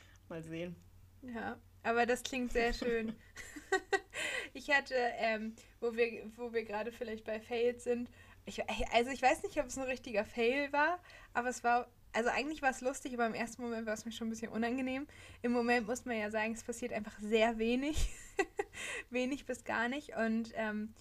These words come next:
Speaker 2: mein Highlight ist auf jeden Fall immer, wenn, wenn die Post kommt oder, äh, Pakete, wie auch immer. Und gestern
Speaker 1: Mhm.
Speaker 2: klingelte das dann und ich hab eine Sendung erwartet. Und dann bin ich, äh, den, den Flur runtergelaufen und hab währenddessen ganz laut gerufen, „Das ist D H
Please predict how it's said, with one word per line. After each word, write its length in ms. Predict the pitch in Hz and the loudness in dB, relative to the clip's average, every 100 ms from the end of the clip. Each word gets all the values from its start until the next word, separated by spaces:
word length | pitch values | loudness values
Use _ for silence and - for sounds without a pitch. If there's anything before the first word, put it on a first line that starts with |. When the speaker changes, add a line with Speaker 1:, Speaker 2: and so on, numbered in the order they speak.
| - - | -14 -6
Speaker 2:
mein 320 | 214 240 262 | -4 -2 2
Highlight 360 | 262 269 254 | 2 2 0
ist 180 | - - | -2 -6
auf 120 | 226 240 | -6 -4
jeden 160 | 247 | -4
Fall 180 | 240 226 | -2 -2
immer, 260 | 214 233 220 | 0 0 0
wenn, 420 | 214 220 214 208 | 0 0 -2 -2
wenn 240 | 220 214 208 | -4 -2 -4
die 80 | |
Post 400 | 208 - 233 - - | -4 -4 -4 -8 -6
kommt 400 | 269 285 359 - - - - - | -2 -2 -4 -12 -18 -20 -20 -4
oder, 500 | 226 220 208 202 - | 0 4 4 4 2
äh, 220 | 208 196 | -2 -2
Pakete, 500 | 202 220 254 247 262 | -4 -8 -6 -6 -4
wie 140 | 220 214 | -4 -4
auch 60 | |
immer. 320 | - 233 254 - - - - | -2 -2 -2 -4 -20 -20 -2
Und 260 | 233 233 226 | 2 2 4
gestern 280 | 233 208 226 | 2 2 0
Speaker 1:
Mhm. 40 | |
Speaker 2:
klingelte 420 | 226 254 262 262 | 0 0 -2 -2
das 160 | 240 240 | -2 -2
dann 180 | 240 233 | -2 -2
und 60 | |
ich 140 | 226 233 | 0 -2
hab 140 | 208 | -2
eine 260 | - 226 220 | 0 -2 0
Sendung 320 | 214 240 254 | 0 0 -2
erwartet. 560 | - 240 240 254 294 - - - - | -2 0 0 -2 -6 -12 -20 -20 -4
Und 160 | - 240 | 0 2
dann 180 | 226 226 | 0 0
bin 160 | 240 | 0
ich, 260 | 247 240 - | 0 -4 -4
äh, 200 | 220 208 | -4 -2
den, 400 | 214 220 220 208 | -2 -2 -2 -4
den 280 | 226 214 220 - - - - - - 226 - | -4 -4 -6 -10 -20 -20 -20 -20 -18 -16 -10
Flur 260 | - 285 285 | 0 4 4
runtergelaufen 1160 | 269 240 254 302 262 226 226 214 220 254 254 247 | 4 -2 -2 0 2 2 4 4 4 2 -2 -4
und 220 | 165 226 | -2 2
hab 180 | 240 233 | 2 4
währenddessen 600 | 226 226 220 233 240 233 | 4 4 2 0 0 -2
ganz 260 | 220 254 | 0 0
laut 240 | 226 233 233 | 4 4 4
gerufen, 340 | 240 254 277 262 | -2 -2 0 6
„Das 140 | 349 | 6
ist 200 | 381 - | 6 4
D 40 | |
H 240 | 392 381 | 8 12